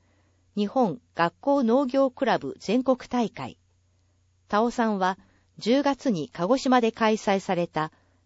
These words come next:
第六十九回大会で、研究や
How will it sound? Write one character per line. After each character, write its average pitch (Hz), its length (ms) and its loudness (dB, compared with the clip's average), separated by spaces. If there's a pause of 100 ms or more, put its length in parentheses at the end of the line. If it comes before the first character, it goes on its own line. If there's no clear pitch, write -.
(120)
第 233 300 2
六 175 260 -4
十 285 260 -2
九 285 260 -2
回 160 220 -4
大 165 260 -6
会 160 260 -2
で、 143 200 -8 (520)
研 233 240 0
究 214 260 -4
や 180 240 2